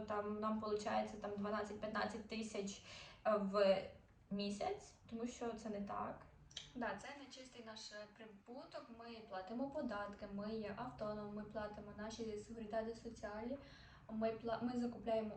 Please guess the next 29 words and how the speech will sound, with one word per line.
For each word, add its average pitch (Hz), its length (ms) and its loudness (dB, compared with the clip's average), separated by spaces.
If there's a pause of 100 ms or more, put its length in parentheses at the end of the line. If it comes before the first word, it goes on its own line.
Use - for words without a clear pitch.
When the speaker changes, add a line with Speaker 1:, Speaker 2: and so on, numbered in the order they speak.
Speaker 2:
одяг, 220 600 -2
е, 208 280 -4 (520)
ми 214 160 -4
закупляємо 208 680 -10 (480)
пакування, 226 640 -14
бензин 220 240 -16 (100)
і - 40 -20
так - 100 -18
далі. 311 200 -8
Тобто 240 220 -16 (380)
це 254 440 0 (640)
дуже 262 240 2
велику 240 260 4
суму 285 280 2
ми 254 60 0
вкладаємо, 220 560 0
щоб 214 140 -6
вести 208 240 -2
такий 214 200 -8
бізнес, 302 420 2
і 247 80 -2
загалом 240 480 2
нам 254 180 0
лишається 277 400 0
не 220 60 -4
так 226 180 -2
багато 240 260 -4
грошей, 285 340 0
але 240 140 2